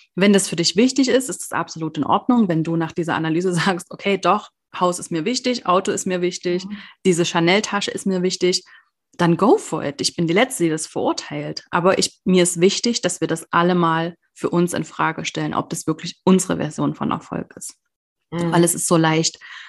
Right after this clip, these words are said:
Speaker 1: sich einlullen zu lassen von dem, was da draußen passiert und das Gefühl zu haben, ah ja, wenn sie das so macht und damit erfolgreich ist, dann muss ich's genauso machen.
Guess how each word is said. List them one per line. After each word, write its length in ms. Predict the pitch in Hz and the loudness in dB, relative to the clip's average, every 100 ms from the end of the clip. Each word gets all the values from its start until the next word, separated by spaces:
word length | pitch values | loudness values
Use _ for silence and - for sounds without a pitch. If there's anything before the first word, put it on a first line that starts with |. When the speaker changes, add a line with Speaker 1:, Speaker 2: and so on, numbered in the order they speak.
| - | -8
Speaker 1:
sich 220 | - 180 | -2 0
einlullen 520 | - 165 165 160 156 | 2 2 2 2 0
zu 100 | 156 | -2
lassen 340 | 156 156 156 160 | -4 -4 -6 -8
von 180 | - 156 | -4 -2
dem, 220 | 156 151 | 0 -2
was 120 | 156 | -4
da 100 | 160 | -8
draußen 420 | - 156 151 160 | -6 -6 -4 -4
passiert 380 | - 160 - 156 | -4 -8 -6 -4
und 100 | 160 | -2
das 120 | 160 | -4
Gefühl 340 | - - 170 160 | -8 -2 -2 -2
zu 160 | 170 | -4
haben, 180 | 160 156 | -2 0
ah 140 | 165 | 2
ja, 280 | 156 160 156 - - - - - _ | 2 2 0 -4 -20 -20 -20 -20 _
wenn 180 | - 170 | 2 4
sie 120 | 165 | 4
das 180 | 170 175 | 4 2
so 100 | - | 2
macht 440 | 170 175 202 - - | 4 4 2 -6 -4
und 120 | 165 | -2
damit 200 | 160 160 | -2 -2
erfolgreich 580 | 160 - 170 - 165 160 | -4 -2 -4 -2 -8 -6
ist, 160 | 160 | -6
dann 80 | 165 | -2
muss 160 | 160 160 | -2 -2
ich's 160 | 160 | -4
genauso 400 | - 160 160 156 | -2 0 0 -2
machen. 540 | 156 151 - 156 156 | -6 -8 -6 -6 -6